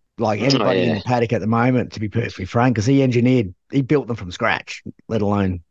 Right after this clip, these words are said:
Speaker 1: he,
Speaker 2: Right,
Speaker 1: he's the one that,
Speaker 2: yeah.
Speaker 1: he's still got the drawings from all of his cars in the nineties
Speaker 2: Yeah.
Speaker 1: and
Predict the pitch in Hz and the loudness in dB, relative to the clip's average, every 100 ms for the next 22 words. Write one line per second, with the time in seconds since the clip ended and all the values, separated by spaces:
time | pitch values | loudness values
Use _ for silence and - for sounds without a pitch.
0 | _ _ - 123 160 196 185 175 135 196 | _ _ 0 2 4 4 4 4 4 2
1 | 208 - 208 123 185 - 156 104 139 160 | 0 2 0 4 0 2 -4 0 2 4
2 | 220 113 87 - 135 135 135 123 127 - | 4 2 -2 -2 2 4 4 2 0 0
3 | 135 156 92 95 - 117 113 113 147 110 | 2 2 0 -6 -6 -4 -2 0 0 0
4 | 90 104 98 90 90 | -2 0 0 -2 -14